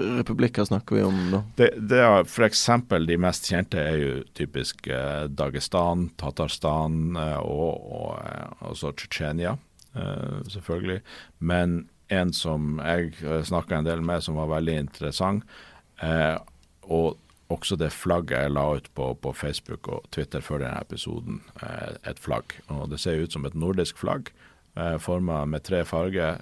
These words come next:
Speaker 2: eh, korsflagg, samme som det norske, bare at, eh, der det er, eh, det er dominant, eh, gult, der det norske flagget er rødt.
Speaker 1: Mm.
Speaker 2: Og det, eh, s-, landet kalles på norsk Ingermannsland,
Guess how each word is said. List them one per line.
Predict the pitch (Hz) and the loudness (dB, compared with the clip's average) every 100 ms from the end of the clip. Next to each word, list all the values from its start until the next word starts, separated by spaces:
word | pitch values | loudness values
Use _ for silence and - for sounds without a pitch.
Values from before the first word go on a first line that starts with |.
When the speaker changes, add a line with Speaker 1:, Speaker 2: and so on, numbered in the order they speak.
| - | -8
Speaker 2:
eh, | 69 76 | -8 -6
korsflagg, | - 82 - 87 78 | -6 -6 -2 -2 -2
samme | - 78 73 | -4 -6 -4
som | 73 | -4
det | 73 | -4
norske, | 73 98 - 80 | -2 -4 -2 -4
bare | 71 69 65 | -2 -4 -4
at, | - | -4
eh, | 65 65 - - - - - | -4 -4 -10 -20 -20 -18 -8
der | 67 | -4
det | 65 | -4
er, | 55 64 65 64 - _ - - - - 67 | -4 -2 -2 -4 -8 _ -20 -20 -20 -18 -10
eh, | 67 65 | -8 -6
det | 69 71 | -4 -4
er | |
dominant, | 67 76 71 69 69 - _ | -2 -2 0 0 -2 -6 _
eh, | 73 67 65 67 73 | -4 -2 -2 -4 -4
gult, | 78 104 95 - - - | 2 4 4 0 -10 -12
der | - 67 62 | -4 -2 -2
det | 67 67 | -2 -4
norske | 69 - | -6 -8
flagget | 69 64 - - | -6 -4 -4 -4
er | - | -6
rødt. | - - - - - - | -8 -12 -14 -14 -10 -2
Speaker 1:
Mm. | 95 | 2
Speaker 2:
Og | 87 85 - _ _ - - | 2 0 -4 _ _ -8 2
det, | 92 90 80 - _ - | 4 6 2 -2 _ -10
eh, | - - - - - | -8 -6 -8 -8 -8
s-, | - - - - - - | -10 -12 -8 -8 -8 -8
landet | - 85 101 107 90 80 78 - _ - | -4 4 6 6 4 2 0 -6 _ 0
kalles | 95 95 - | 2 4 2
på | 90 | 0
norsk | 90 110 - - _ - | 4 2 0 -10 _ 2
Ingermannsland, | 101 104 104 104 104 110 120 135 165 | 4 6 4 4 4 2 2 0 -2